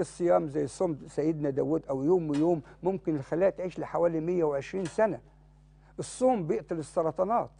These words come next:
بس الصوم اللي هو إيه؟ الصوم اللي هو الصوم بجد. إحنا هنا بنصوم، بنفضل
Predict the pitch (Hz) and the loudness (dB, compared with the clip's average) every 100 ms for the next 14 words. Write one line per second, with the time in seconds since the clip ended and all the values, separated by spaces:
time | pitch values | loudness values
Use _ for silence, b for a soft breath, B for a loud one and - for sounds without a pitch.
0 | - - b b b 165 - - - 214 | -20 -20 b b b -4 -4 -4 4 4
1 | 175 156 143 185 156 156 147 120 - b | 4 -2 0 0 0 -2 -2 -4 -14 b
2 | b b 143 - - 208 190 160 143 175 | b b -16 -10 -2 -2 0 -4 -4 -2
3 | 185 - - - - - 143 - 196 170 | 0 0 -4 -20 -20 -20 -20 -4 0 0
4 | 131 135 156 139 110 b b b 208 196 | -2 2 4 2 -2 b b b -4 -2
5 | 185 196 180 143 123 - 214 226 156 151 | -2 0 0 -2 -8 -2 -2 -2 -4 -6
6 | 135 139 139 | -4 -4 -4